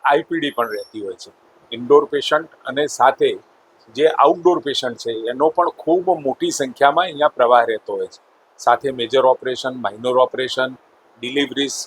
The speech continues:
ખૂબ મોટી સંખ્યામાં અહીંયા થઈ રહી છે. અને આ આપણી જી જી હોસ્પિટલની અંદર જે એમ પી શાહ મેડિકલ કોલેજ સાથે સંલગ્ન છે,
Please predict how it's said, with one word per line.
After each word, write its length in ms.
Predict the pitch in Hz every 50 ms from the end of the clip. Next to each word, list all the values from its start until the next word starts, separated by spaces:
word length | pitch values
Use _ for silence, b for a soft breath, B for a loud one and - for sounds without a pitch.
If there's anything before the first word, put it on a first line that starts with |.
| _ _ -
ખૂબ 200 | - 214 247 247 190
મોટી 200 | 170 156 - 147
સંખ્યામાં 460 | 135 139 135 123 - 131 127 123 120
અહીંયા 200 | 117 117 117 110
થઈ 180 | - - 104 98
રહી 120 | - _
છે. 160 | - - - _ _ _ _ _ _ _ _ _ _ _ _ _ - -
અને 260 | 123 143 151 170 180
આ 400 | - - - 135 147 160 170 185 - - -
આપણી 300 | - 143 135 - 156 151
જી 200 | 156 - - 107
જી 180 | 113 113 - 175
હોસ્પિટલની 720 | 165 143 135 135 - - - 131 156 147 143 143 143 135
અંદર 300 | 127 123 131 139 135 107 - B B B B B B B B _ _ _ _ _
જે 180 | 104 127 143 151
એમ 140 | 139 123
પી 140 | 117 - 160
શાહ 180 | 139 - 160 151
મેડિકલ 420 | 147 156 170 - 151 - 156 156
કોલેજ 280 | 147 - 143 139 147 143
સાથે 240 | - 151 147 175 180
સંલગ્ન 420 | - 185 190 180 160 143 113 113
છે, 220 | 110 - - -